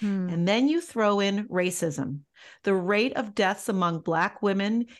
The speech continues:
Speaker 2: is three to four times higher than white women. And it's
Speaker 1: That I
Speaker 2: because
Speaker 1: have heard. That I
Speaker 2: Yeah.
Speaker 1: have heard. Wow.
Speaker 2: They're not, there's a couple things. One, they're not being listened to.
Speaker 1: Mm-hmm.
Speaker 2: It's a, just a ridiculous fact that doctors believe they don't feel as much pain.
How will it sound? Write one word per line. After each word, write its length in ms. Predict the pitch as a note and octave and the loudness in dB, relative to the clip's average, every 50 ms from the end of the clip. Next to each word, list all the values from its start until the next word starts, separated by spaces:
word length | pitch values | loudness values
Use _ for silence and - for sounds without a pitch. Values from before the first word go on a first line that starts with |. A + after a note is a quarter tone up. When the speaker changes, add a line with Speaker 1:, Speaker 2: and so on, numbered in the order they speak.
| _ _ - | _ _ 0
Speaker 2:
is 220 | G3 F#3 F3 - | 0 0 0 -2
three 260 | - - F#3 G#3 A3 | -6 -2 0 0 2
to 80 | A#3 B3+ | 0 0
four 260 | B3+ - A#3 G#3+ G3+ | 0 0 0 0 0
times 400 | G3+ - - - G3+ F#3 F3+ F3 | 0 -4 -4 -2 -2 -2 -2 -4
higher 340 | - - F#3 F3 E3+ E3+ E3+ | -4 -2 0 0 2 2 2
than 200 | E3 E3+ E3 E3 | 2 0 0 0
white 260 | D#3 E3 D#3+ D#3+ - | 0 0 0 -2 -2
women. 380 | - E3+ D3 D3 D3 C#3 C#3+ D3 - | -4 -4 -2 -2 -4 -4 -6 -8 -4
And 100 | E3+ E3+ | -4 -2
it's 80 | F3 F#3+ | 0 2
Speaker 1:
That 240 | A3 G#3+ G#3 G#3+ G3+ | 4 4 4 4 4
I 140 | G3+ G3+ G3 | 4 4 2
Speaker 2:
because 100 | F#3+ G3 - - - | 2 0 -4 -6 -6
Speaker 1:
have 80 | G3 | -4
heard. 320 | F3+ F3 F3 E3 E3 E3 E3+ _ _ - | -4 -2 -4 -6 -6 -8 -12 _ _ -2
That 200 | - F#3+ F3+ F3+ | 0 0 2 4
I 20 | |
Speaker 2:
Yeah. 120 | G#3 D4 D#4+ | 4 4 2
Speaker 1:
have 160 | F#3 E3+ - | 0 -4 -6
heard. 420 | - F#3+ F3+ D#3+ D#3 D3+ D#3+ F#3 - _ | -4 -4 -4 -4 -4 -6 -8 -10 -14 _
Wow. 260 | - G3+ E3+ E3 E3 - | -6 -2 0 0 2 4
Speaker 2:
They're 200 | A#3+ A#3 A3+ G#3+ | 4 4 4 4
not, 340 | G#3+ A3 G#3 G#3+ A#3 B3 - - - - - - | 2 2 2 2 2 0 -4 -14 -16 -16 -10 -2
there's 180 | - A#3+ A3+ A3+ | 0 0 2 0
a 60 | - | -2
couple 260 | - - C4+ C4+ A#3 | -2 -2 0 0 -2
things. 240 | - - F3+ F3 D#3 | -4 -4 -4 -4 -2
One, 240 | F3 F#3 G3 A3+ C#4 | 0 2 2 2 4
they're 100 | C#4+ B3 | 2 2
not 240 | A3+ A3 G#3 G#3+ G#3+ | 2 2 2 2 2
being 280 | A#3 A3+ G#3+ G#3+ G3+ | 0 0 0 0 0
listened 520 | F#3 F3+ G3+ A3+ A3+ - A3 F#3+ E3+ - - | 0 2 2 2 0 0 -2 -2 -2 -2 -4
to. 380 | - E3+ D#3+ D#3 D#3+ G#3+ C4+ C#4 _ _ _ _ - | -2 -2 0 0 0 0 -2 -4 _ _ _ _ -6
Speaker 1:
Mm-hmm. 280 | G#3+ E3+ F3+ F3+ F3+ F#3+ F3+ - _ _ _ _ _ - | -6 -4 -2 -2 -2 -4 -6 -10 _ _ _ _ _ 0
Speaker 2:
It's 320 | A#3 A3+ A3+ A3+ - - - - | 0 0 0 0 -6 -12 -8 -2
a, 280 | - G#3 G3 F#3+ F#3+ F#3+ F#3+ - _ _ _ _ _ _ _ _ _ _ - A#2 - _ - - - | 2 2 4 4 2 0 -2 -12 _ _ _ _ _ _ _ _ _ _ -18 -18 -18 _ -18 -16 -8
just 260 | - G3 G#3 G#3 - | -4 -4 -2 -2 0
a 100 | F#3+ E3 | 0 0
ridiculous 680 | E3+ D#3+ D#3 F3 E3+ D3+ A#3 A3+ A3+ - G3 F#3+ F3+ - | 0 0 -2 -2 0 0 0 0 0 0 0 0 -2 -2
fact 560 | - - G#3+ G#3+ G3 E3+ F3 - - G3+ - | -2 0 0 2 2 2 0 -2 -6 -6 -2
that 460 | F#3+ F3+ E3+ E3+ E3+ E3+ - F#3 E3 | 0 2 2 2 0 -2 -4 -8 -2
doctors 380 | - G3+ F#3 F#3 F#3 - G#3+ F3 | 0 2 2 2 0 -2 -6 -4
believe 280 | - G3+ F#3+ F#3 F3+ D#3+ | -2 0 0 0 2 2
they 120 | F#3 F3+ | 2 2
don't 220 | F3+ F3+ F3+ F3+ | 2 0 0 0
feel 140 | - G3 E3+ | 0 0 0
as 120 | E3+ D#3 E3+ | 0 0 2
much 220 | E3+ E3 D#3 - | 0 -2 -2 -2
pain. 500 | - - G3+ F#3 E3 D3+ D3+ E3 G#3+ B3 | -4 -2 0 0 2 2 0 0 -2 -4